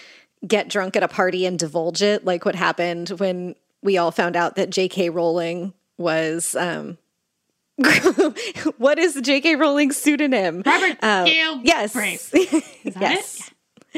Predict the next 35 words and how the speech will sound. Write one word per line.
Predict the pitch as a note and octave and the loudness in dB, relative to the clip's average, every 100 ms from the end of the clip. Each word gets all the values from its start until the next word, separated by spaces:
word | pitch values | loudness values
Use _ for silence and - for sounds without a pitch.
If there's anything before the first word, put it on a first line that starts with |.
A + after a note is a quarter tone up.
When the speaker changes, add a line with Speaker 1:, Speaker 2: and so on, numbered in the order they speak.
| E4+ - C#4+ | -12 -12 -4
Speaker 1:
Yeah, | G3+ D#3+ - | -2 0 0
it | B3+ | 0
was, | C#4 | 2
like, | C#4 C4+ | 0 -2
someone | - A#3 A#3 | -2 0 2
who | A#3+ | 2
was | A3+ G#3 | 2 0
a | |
friend | - F#3+ F#3 F#3+ | -2 -2 0 -2
of | F#3+ | 0
her | G3 E3+ | 0 0
lawyer | D#3+ D#3 D3 A2+ D#3+ G#3 _ | 0 -2 -2 -4 -6 -8 _
leaked | F#3 F3+ F3+ - | -6 -4 -4 -2
it | F#3 E3 - _ _ | 0 0 -4 _ _
at | F3 | -4
a | F3 | -2
party, | - D#3 D3+ D3 | -4 -4 -6 -10
was, | D#3+ E3+ | -10 -8
like, | D#3+ - | -10 -8
chit-chatting, | - - - - A#2+ B2 | -8 -8 -10 -10 -12 -12
and | A2 A#3+ A#3 - - - - _ | -8 -8 -8 -14 -20 -20 -20 _
I | D#3 | -6
remember | D#3+ D#3+ F#3 | -4 -2 -4
when | G3 | -4
that | - G#3+ | -6 -6
happened. | - - B3+ C4 G3 F#3+ | -6 -4 -4 -4 -8 -4
Speaker 2:
Yeah. | A#3+ D4 - _ _ _ - - - - G3 - | -2 -2 -6 _ _ _ -20 -20 -20 -18 -16 -10
Speaker 1:
Um, | G#3 F3+ E3+ | -8 -8 0
okay, | - D#4 A3 | 2 2 0
my | A3 C#4+ D#4+ D#4 D4+ D4+ C#4+ | 0 0 0 0 2 2 0
first | A#3 B3 C4+ | 0 -2 -2
one | A3+ | -2
this | A#3 A#3 | -2 0
week | A3 G#3+ - | 0 0 -2
is | G#3 G3 F#3+ F#3+ F#3 F#3 - - | 0 2 2 2 2 0 -4 -8